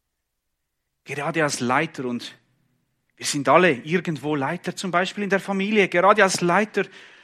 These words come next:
musst du mit Entschlossenheit und Mut vorangehen, wenn du kein Saul sein willst. Ja, es gibt sie, diese Mutkiller. Einen dieser Mutkiller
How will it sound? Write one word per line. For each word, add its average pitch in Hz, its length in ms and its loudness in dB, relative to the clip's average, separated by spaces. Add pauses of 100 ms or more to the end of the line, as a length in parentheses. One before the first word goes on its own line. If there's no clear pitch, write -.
(120)
musst 208 280 -2
du 214 60 2
mit 196 160 2
Entschlossenheit 196 800 2
und 175 160 -4
Mut 185 440 -2 (200)
vorangehen, 165 800 0
wenn 143 100 -2
du 139 100 -10
kein 131 220 -8
Saul 127 340 -12
sein 131 320 -16
willst. 123 300 -20 (1600)
Ja, 151 160 2
es 185 140 -2
gibt 180 240 -6
sie, 151 160 -4
diese 127 280 -4
Mutkiller. 139 1040 -6 (680)
Einen 208 240 4
dieser 208 240 2
Mutkiller 185 720 2